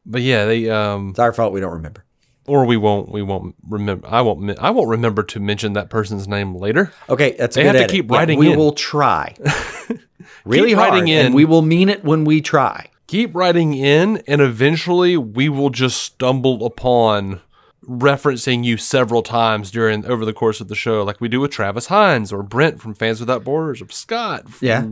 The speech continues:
Speaker 2: fair.
Speaker 1: D C
Speaker 2: Yeah.
Speaker 1: Film Squadcast. Become our
Speaker 2: Wait.
Speaker 1: friend and we'll just mention you like,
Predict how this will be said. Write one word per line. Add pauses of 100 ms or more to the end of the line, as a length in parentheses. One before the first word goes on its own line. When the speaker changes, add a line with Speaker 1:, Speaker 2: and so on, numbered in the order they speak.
Speaker 2:
fair.
Speaker 1:
D
C
Speaker 2:
Yeah.
Speaker 1:
Film
Squadcast. (420)
Become
our
Speaker 2:
Wait.
Speaker 1:
friend
and
we'll
just
mention
you
like,